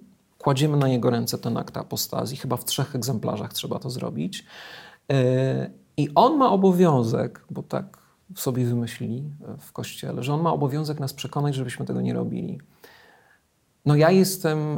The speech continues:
y, zwolennikiem, żeby w ogóle nie wchodzić w żadne dyskusje, po prostu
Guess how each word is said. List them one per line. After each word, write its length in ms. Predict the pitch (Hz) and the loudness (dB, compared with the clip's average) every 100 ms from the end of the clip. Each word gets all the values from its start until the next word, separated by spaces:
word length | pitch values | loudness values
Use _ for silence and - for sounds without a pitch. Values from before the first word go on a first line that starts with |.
| - | -4
y, 200 | - 139 | -4 -2
zwolennikiem, 720 | 135 147 143 143 147 151 139 | 0 2 4 2 0 0 -2
żeby 180 | 135 139 | 0 2
w 120 | 139 | 4
ogóle 220 | 196 139 | 6 4
nie 80 | 127 | 0
wchodzić 320 | - 131 123 | -2 -4 -2
w 20 | |
żadne 220 | 123 120 123 | -2 0 0
dyskusje, 920 | 113 - 135 - 135 131 127 127 - - - | -2 -4 -6 -2 2 2 2 0 -2 -8 -8
po 100 | 143 | -4
prostu 360 | 143 - 135 | -4 -4 -6